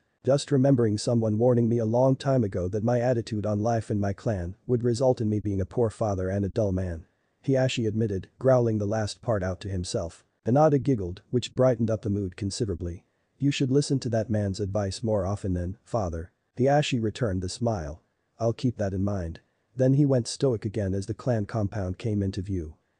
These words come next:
"I will try to make this as quick as possible. Try to keep your temper in check for a little while longer and don't say anything superfluous,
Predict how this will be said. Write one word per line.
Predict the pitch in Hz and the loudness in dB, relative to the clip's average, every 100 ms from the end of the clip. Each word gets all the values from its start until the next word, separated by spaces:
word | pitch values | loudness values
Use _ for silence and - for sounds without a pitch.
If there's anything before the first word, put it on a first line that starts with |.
| _ - | _ 0
"I | 135 | 2
will | 127 | 2
try | - 131 | 2 0
to | 107 | 2
make | 104 104 | -2 -2
this | 104 - | -6 -8
as | - | -6
quick | - - | -6 -6
as | 92 | -8
possible. | - 107 - 82 80 _ _ _ - | -4 -4 -4 -12 -12 _ _ _ -10
Try | - 143 123 | 2 2 2
to | 131 | -2
keep | - 143 | -2 0
your | 120 | -2
temper | - 135 110 98 | 0 0 0 -2
in | 98 | -2
check | - 107 - | -2 -4 -2
for | 110 | -2
a | |
little | 113 123 110 | 0 0 0
while | 117 110 | 2 2
longer | 107 113 110 92 | 0 0 0 -2
and | 85 131 127 | 0 0 2
don't | 139 - | 0 0
say | 139 117 | -2 0
anything | 123 123 113 104 | 0 0 -2 -2
superfluous, | 110 - 117 90 82 - | -4 -2 -4 -4 -8 -12